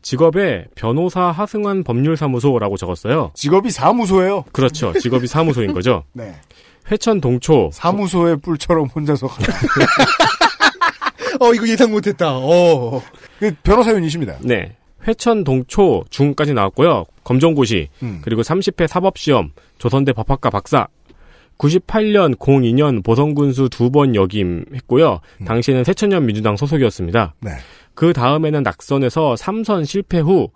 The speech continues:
Speaker 1: 또 그 다음에는 광주 동구청장에 도전했다가 사퇴합니다.
Speaker 2: 음.
Speaker 1: 삼월까지 민주평화당이었는데요. 언젠가 탈당했습니다.
Speaker 2: 민주평화당이 지금 그 마치 지엠처럼 몸집 줄이기를 하고 있나 봐요.
Speaker 1: 캐치프레이즈는 "정직해서 좋다, 일잘해서 좋다."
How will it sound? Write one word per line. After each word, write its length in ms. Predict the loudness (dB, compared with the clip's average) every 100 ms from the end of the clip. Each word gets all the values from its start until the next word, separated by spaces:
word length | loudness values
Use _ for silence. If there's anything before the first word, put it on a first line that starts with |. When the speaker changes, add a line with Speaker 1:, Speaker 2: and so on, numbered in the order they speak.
| _ _
Speaker 1:
또 160 | 0 0
그 160 | 2 0
다음에는 380 | 0 0 -2
광주 380 | -2 -4 -4 -4
동구청장에 680 | -2 0 0 0 -2 0 -2
도전했다가 440 | 0 -4 -2 -4 -2
사퇴합니다. 600 | -4 -2 -4 0 -2 -2 -8
Speaker 2:
음. 240 | -10 -10 -14 _ _ -20 -20 _
Speaker 1:
삼월까지 480 | 2 2 4 2 4
민주평화당이었는데요. 1200 | 2 0 2 2 4 4 4 2 4 2 2 -2
언젠가 640 | 0 0 2 2 4 2 0
탈당했습니다. 1000 | 0 -2 2 2 2 0 2 2 2 -2 -4
Speaker 2:
민주평화당이 800 | -2 0 0 2 4 4 4 0
지금 340 | -2 0 0 0
그 600 | 0 -2 -2 -6 -10 -14 -18 _ -20 _
마치 320 | -4 -4 -8
지엠처럼 800 | -10 -2 2 2 2 0 0 0
몸집 400 | 0 0 -2 -8
줄이기를 400 | -2 0 4 4
하고 180 | 6 6 6
있나 200 | 4 4
봐요. 360 | 4 4 2 -4 _ _ _
Speaker 1:
캐치프레이즈는 880 | -8 -4 -4 2 2 4 2 0 -2 -4
"정직해서 520 | 0 0 0 -2 -2
좋다, 440 | -4 -2 0 -2 -4
일잘해서 520 | -2 0 0 0 0
좋다." 360 | -4 -2 -2